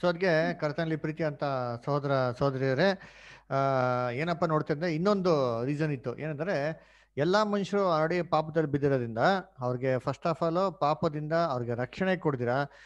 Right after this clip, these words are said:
Speaker 1: ಯಾವುದೇ ರೀತಿಲಿ ದೇವ್ರು ಬಂದ್ಬಿಟ್ಟು ಅದ್ಗೆ ಇನ್ನೊಂದು ಎಂತಾರೆ ಒಂದು ಜೀವಕ್ಕಾಗಿ ಒಂದು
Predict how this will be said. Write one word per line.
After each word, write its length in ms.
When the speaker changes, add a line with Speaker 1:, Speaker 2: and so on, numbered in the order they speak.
Speaker 1:
ಯಾವುದೇ 520
ರೀತಿಲಿ 460
ದೇವ್ರು 240
ಬಂದ್ಬಿಟ್ಟು 680
ಅದ್ಗೆ 320
ಇನ್ನೊಂದು 720
ಎಂತಾರೆ 260
ಒಂದು 280
ಜೀವಕ್ಕಾಗಿ 720
ಒಂದು 580